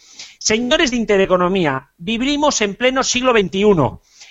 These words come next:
Enseñar a dos madres que llevan a su hija a casa de otra pare-, de otra pareja, en este caso heterosexual, a jugar con su hija,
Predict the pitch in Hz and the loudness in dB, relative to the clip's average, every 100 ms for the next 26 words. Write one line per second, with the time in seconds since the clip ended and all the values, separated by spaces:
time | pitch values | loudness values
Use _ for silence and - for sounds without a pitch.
0 | - 196 190 220 269 302 262 196 226 190 | -6 -4 -4 -2 0 2 2 0 0 0
1 | 170 - 208 233 220 - 185 226 - 135 | -4 -8 -6 -6 -6 -8 -6 -6 -6 -10
2 | - 165 240 - 196 185 233 220 220 170 | -6 -4 -4 -4 -4 -2 -2 -2 -4 -2
3 | 196 - 165 208 214 185 185 190 - - | -2 -4 -6 -4 -4 -4 -4 -6 -10 -12
4 | 190 - 185 - 135 175 - 165 170 160 | -14 -12 -10 -12 -12 -14 -14 -14 -4 -4
5 | 127 - _ _ 151 - 170 247 233 233 | -4 -12 _ _ -6 -4 0 0 0 -6
6 | - 165 151 170 170 | -4 -4 -4 -4 -6